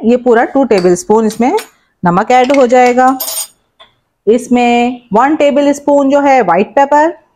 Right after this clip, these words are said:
one टेबल स्पून black pepper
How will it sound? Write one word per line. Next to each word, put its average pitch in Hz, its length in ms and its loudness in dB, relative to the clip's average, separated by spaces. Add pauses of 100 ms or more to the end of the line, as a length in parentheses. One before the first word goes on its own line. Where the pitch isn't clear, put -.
(3000)
one 240 260 0
टेबल 294 360 0
स्पून 277 340 0
black 180 320 -2
pepper 285 460 0